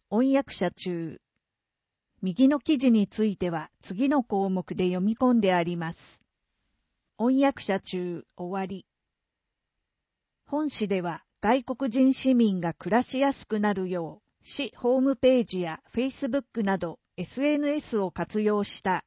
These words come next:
多言語による生活情報の発信の充実、外国人向け相談窓口の運営や日本語教室の実施など様々な取り組みを行っています。ぜひ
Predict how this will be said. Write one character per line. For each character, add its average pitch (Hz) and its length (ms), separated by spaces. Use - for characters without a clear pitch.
多 180 140
言 285 300
語 220 140
に 175 140
よ 175 120
る 165 100
生 240 300
活 269 260
情 254 240
報 185 300
の 170 100
発 170 240
信 233 360
の 220 120
充 202 280
実、 175 420
外 247 220
国 269 280
人 240 260
向 240 120
け 233 160
相 254 260
談 269 220
窓 269 240
口 240 280
の 180 140
運 190 320
営 185 220
や 170 240
日 165 120
本 262 240
語 294 120
教 294 240
室 - 320
の 175 140
実 175 180
施 - 240
な 202 140
ど 156 180
様 202 340
々 262 280
な 185 140
取 175 240
り 226 60
組 220 260
み 214 60
を 202 160
行 196 140
っ 190 180
て - 220
い 185 100
ま 175 200
す。 - 220
ぜ 247 160
ひ 160 280